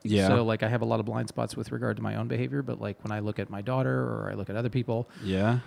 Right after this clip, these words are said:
Speaker 2: it's often a lot easier to see what's going on or, wh-, you know, or at least what I think is going
Speaker 1: <laughs> Yeah,
Speaker 2: on.
Speaker 1: yeah.
Speaker 2: Uh, I, I have the great joy of not ever having my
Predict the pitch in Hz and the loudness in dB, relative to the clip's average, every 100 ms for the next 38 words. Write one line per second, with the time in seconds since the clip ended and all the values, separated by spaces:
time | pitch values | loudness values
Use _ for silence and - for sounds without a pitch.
0 | - 123 - - - 123 - 123 123 113 | -4 -4 -4 -10 -2 -2 0 -4 -2 -2
1 | 117 113 113 - 113 - 113 107 110 113 | 0 -2 -2 -4 -4 -4 -4 -2 -4 -4
2 | 110 110 110 - - - _ - 104 - | -4 -4 -6 -10 -20 -20 _ -4 -2 -4
3 | - 170 170 160 135 120 104 - 139 123 | 4 8 8 8 4 0 0 0 0 0
4 | - - - - 117 127 107 107 131 92 | -10 -16 0 0 2 2 4 10 10 10
5 | 90 101 127 117 117 113 127 120 139 123 | 4 4 4 4 0 -2 0 2 4 2
6 | 113 139 135 135 127 120 113 104 120 117 | 2 4 4 2 0 2 0 -2 -2 -2
7 | 120 113 110 110 110 110 107 | -2 0 0 0 -2 -2 -4